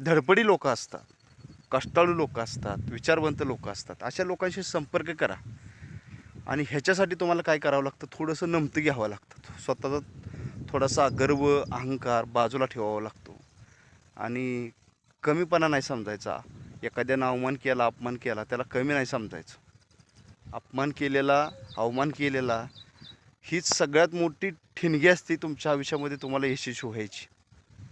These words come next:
त्या जिद्दीच्या जोरावर तुम्ही आयुष्यामध्ये कल्पना करू शकत नाही इतका मोठा माणूस बनू शकता, पण ती आग तुमच्या आतमध्ये लागली पाहिजे. तुकाराम महाराज म्हणतात ना, "निंदकाचे घर असावे शेजारी."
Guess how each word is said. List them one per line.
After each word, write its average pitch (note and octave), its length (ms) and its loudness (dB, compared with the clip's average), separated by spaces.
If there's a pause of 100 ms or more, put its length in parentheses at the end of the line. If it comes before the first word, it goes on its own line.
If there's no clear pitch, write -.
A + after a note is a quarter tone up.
(120)
त्या C3+ 100 2
जिद्दीच्या C3 460 -2
जोरावर C3 520 2 (760)
तुम्ही C3+ 160 -2
आयुष्यामध्ये D3 720 -2 (1040)
कल्पना F#3 360 4
करू E3+ 180 2
शकत E3 280 0
नाही D#3+ 160 2
इतका D#3 180 0
मोठा D3+ 240 0
माणूस C#3+ 260 2
बनू C3 220 0
शकता, A#2+ 420 -8 (540)
पण D3 100 -4 (140)
ती E3 100 2
आग D3 200 8 (120)
तुमच्या C#3 300 0
आतमध्ये C3 340 -2
लागली A2 260 2
पाहिजे. G2 420 -6 (840)
तुकाराम C#3+ 320 0
महाराज C#3 240 2
म्हणतात C#3 460 -2
ना, A#2 140 -4 (800)
"निंदकाचे D3 600 2
घर C#3+ 180 2
असावे C3 320 2
शेजारी." A2+ 420 -2